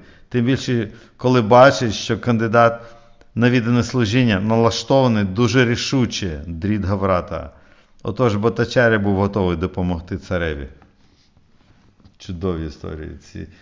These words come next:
історії Чайтані Чарі Тамріти. Це Тава Катхамріта Тапта Джівана.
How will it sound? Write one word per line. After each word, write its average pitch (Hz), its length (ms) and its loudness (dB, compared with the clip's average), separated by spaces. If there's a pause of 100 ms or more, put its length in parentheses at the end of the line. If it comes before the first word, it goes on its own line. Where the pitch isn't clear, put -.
(120)
історії 117 480 -4
Чайтані 107 500 -6
Чарі 104 360 -6
Тамріти. 85 760 -10 (600)
Це 82 500 -12 (3000)
Тава 92 200 -2
Катхамріта 87 760 -6
Тапта - 420 -14
Джівана. 76 520 -12